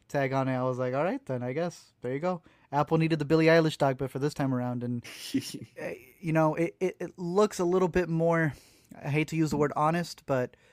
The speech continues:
Speaker 1: as compared to Demi's docs,
Speaker 2: Right.
Speaker 1: uh, this one definitely looks like it's trying to look back at her career. I don't know how in-depth it will be.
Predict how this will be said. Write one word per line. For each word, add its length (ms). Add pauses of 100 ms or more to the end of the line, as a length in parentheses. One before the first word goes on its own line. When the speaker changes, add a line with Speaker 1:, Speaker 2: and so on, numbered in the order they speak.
(440)
Speaker 1:
as 140
compared 420
to 380 (500)
Demi's 460 (140)
docs, 420 (460)
Speaker 2:
Right. 160
Speaker 1:
uh, 340
this 240
one 160
definitely 360
looks 260
like 80
it's 100
trying 160
to 80
look 220
back 240
at 80
her 120
career. 400
I 100
don't 100
know 60
how 180
in-depth 500
it 80
will 160
be. 400